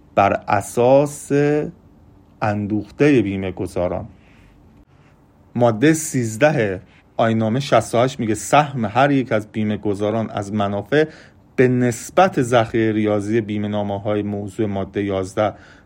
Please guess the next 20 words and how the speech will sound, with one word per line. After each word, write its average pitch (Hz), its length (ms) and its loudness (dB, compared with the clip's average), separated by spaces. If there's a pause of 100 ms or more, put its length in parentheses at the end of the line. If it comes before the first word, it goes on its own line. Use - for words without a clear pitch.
یا 139 260 6
بر 147 180 6
مبنای 117 400 0
دیگری 110 320 0
که 98 100 -6
بیمه 101 300 -6
مرکزی 98 480 -4
تعیین 95 260 -6
کند 98 240 -8
معین 87 360 -8
می‌شود.» - 560 -16 (2000)
پس 127 240 2
اینجاست 143 680 4
که 107 340 2 (480)
هر 156 280 4
گ-، 151 240 -2
اه، 113 340 -4 (400)
بیمه 120 380 0
نامه‌ای 113 480 2
که - 240 -6